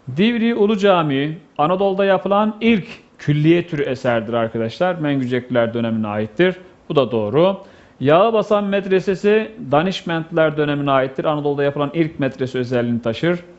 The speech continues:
Doğru. Malabadi Köprüsü Diyarbakır Silvan yolu üzerindedir. Artuklular dönemine aittir ki arkadaşlar Doğu ve Güneydoğu Anadolu bölgesinde hakim olan bir beyliğimizdir. Bu da doğru.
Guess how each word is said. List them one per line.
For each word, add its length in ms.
Doğru. 600
Malabadi 680
Köprüsü 680
Diyarbakır 480
Silvan 360
yolu 160
üzerindedir. 760
Artuklular 760
dönemine 360
aittir 420
ki 140
arkadaşlar 580
Doğu 160
ve 60
Güneydoğu 320
Anadolu 260
bölgesinde 300
hakim 340
olan 300
bir 40
beyliğimizdir. 680
Bu 80
da 160
doğru. 460